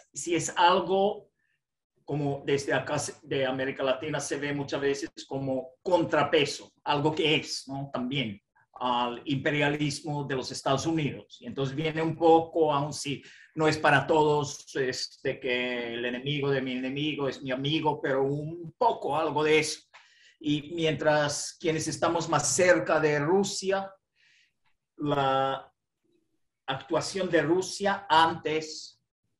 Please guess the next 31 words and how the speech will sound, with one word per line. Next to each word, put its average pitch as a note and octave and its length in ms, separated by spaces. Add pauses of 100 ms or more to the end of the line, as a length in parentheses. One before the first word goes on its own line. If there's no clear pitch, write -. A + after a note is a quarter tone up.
(140)
y B2 420
uno A#2+ 220
podría A2+ 300
hablar A#2+ 360
con G2+ 140
perspectiva A2+ 500
de A2+ 120
siglos, A2 680
desde G2 340
Finlandia, B2+ 760 (280)
y C#3+ 120
ahora C#3 400
en C3+ 140
particular C3+ 1080
desde A#2+ 540
dos B2 200
mil B2+ 160
catorce C#3 760
y C3 60
ahora B2 300
en B2+ 140
particular B2+ 800
a B2+ 100
partir A#2+ 400
de A#2 540 (440)
veinticuatro B2 600
de B2 100
febrero B2+ 600
de B2 120
este B2 280
año D3+ 480